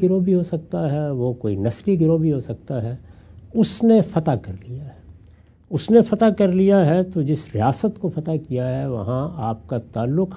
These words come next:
حاکم اور محکوم کا ہے۔ حاکم اور محکوم کے تعلق میں جو لوگ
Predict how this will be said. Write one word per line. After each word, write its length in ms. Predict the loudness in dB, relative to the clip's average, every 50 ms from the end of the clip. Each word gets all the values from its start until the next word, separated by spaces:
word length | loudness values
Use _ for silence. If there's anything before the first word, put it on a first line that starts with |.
| -10 -4
حاکم 380 | -2 -2 0 0 0 0 0 0
اور 80 | -2 -4
محکوم 520 | -4 -6 -8 -10 -6 -4 -2 0 0 -2
کا 140 | -4 -8 -16
ہے۔ 160 | -20 -20 -20 -20 -20 -20 -20 -20 -20 -20 -20 -20 -20 _ _ _ _ _ _ _ _ _ _ -8 -2
حاکم 400 | 0 0 2 4 4 4 6 6
اور 80 | 4
محکوم 520 | 4 2 2 0 0 -2 0 0 2 2 0
کے 120 | 0 -2 -4 -4
تعلق 440 | -6 -6 -4 -4 -2 -4 -4 -4 -4
میں 300 | -2 -2 -2 -2 -4 -6 -8 -12 -18 -20 -20 -20 -20 -20 -20 -20 -20 -20 -20 -10 -4
جو 100 | -2 0
لوگ 240 | 2 4 2 2